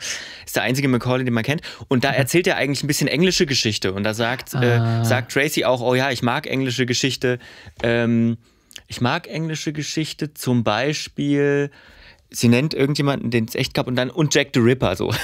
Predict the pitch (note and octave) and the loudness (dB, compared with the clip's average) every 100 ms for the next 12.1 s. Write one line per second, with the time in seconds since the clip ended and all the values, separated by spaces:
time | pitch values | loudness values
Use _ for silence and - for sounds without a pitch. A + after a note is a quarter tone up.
0 | - - C#3 C3 C3 B2 A#2+ A3 F3+ E3+ | -6 -6 0 2 2 0 0 2 2 2
1 | E3 A#2+ A#2 A#2 B2+ C3 - G#3 F3+ D#3+ | 0 0 0 0 2 2 2 2 4 2
2 | D#3 F#3+ D#3 D3+ F3+ C#3+ B2+ C#3 C3+ D#3 | 0 2 2 0 -2 -2 0 0 0 -2
3 | D#3 F3 F3+ D3 C3 B2 B2 D3 D#3 C3+ | 0 2 2 0 -2 2 4 4 0 -4
4 | B2 C#3 E3 D#3+ C3+ B2+ C#3+ - C3+ B2 | 2 2 2 0 -2 -4 -4 -4 -2 0
5 | A2+ B2+ B2 B2 A2 A#2 C3 B2+ A2+ A#2 | -2 -2 -2 0 0 2 4 4 2 2
6 | B2 - B2+ C3 C3 C3+ B2 C3+ A2 E3 | -2 0 2 4 4 4 4 4 4 2
7 | D3+ C#3+ C3+ - - - B2 C3+ C3+ C3 | 2 0 0 -10 -16 -2 0 0 -2 -2
8 | B2+ A#2+ B2 C3 B2 A#2+ A#2+ B2+ A#2+ B2 | 0 2 2 2 0 2 2 0 -4 -2
9 | A#2+ B2 B2+ - A#2+ A2 A2 A#2+ A#2 A#2+ | -2 0 0 0 2 2 2 0 -2 -2
10 | - A#2 A#2+ - A#2+ - A#2+ B2+ A#2 G#2 | -2 -2 0 0 -4 -2 -2 0 0 0
11 | G2+ - A2 A2 G2 F#2 F#2+ A#2+ A#2 A#2 | 0 -2 -4 -2 0 2 2 2 0 2